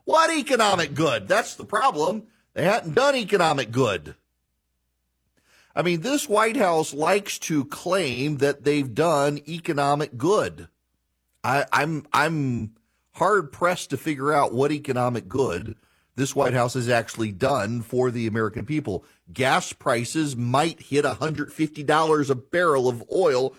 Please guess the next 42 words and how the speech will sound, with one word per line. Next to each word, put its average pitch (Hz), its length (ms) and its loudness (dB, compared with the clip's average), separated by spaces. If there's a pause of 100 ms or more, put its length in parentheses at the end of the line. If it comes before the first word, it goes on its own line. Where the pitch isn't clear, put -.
(160)
which 135 280 -2
will 147 120 2
put 156 300 -4
gas 160 320 2
prices 127 400 0
at 135 140 2
record 160 320 -4
highs. 135 560 -2 (460)
Inflation 147 760 0
is 131 120 -2
still 175 280 0
over 135 260 2
four 151 300 -2
percent. 143 580 -4
Gas 139 360 2
prices 156 440 -2
are 156 140 0
up. 165 200 -2
Grocery 147 480 0
prices 151 480 -2
are 156 140 0
up. 175 160 -2 (260)
Medical 156 460 2
costs 160 400 0
are 156 160 2
up. 175 260 0
Education 151 720 -2
costs 160 360 0
are 160 100 0
up. - 220 0
Family 156 360 -2
costs 160 360 0
are 165 100 -2
up. 185 220 0
Cost 147 320 -2
of 160 60 -6
living 160 280 -2
generally 165 380 0
up. 185 200 0
They're 160 160 0
all 185 220 2
up. - 300 -2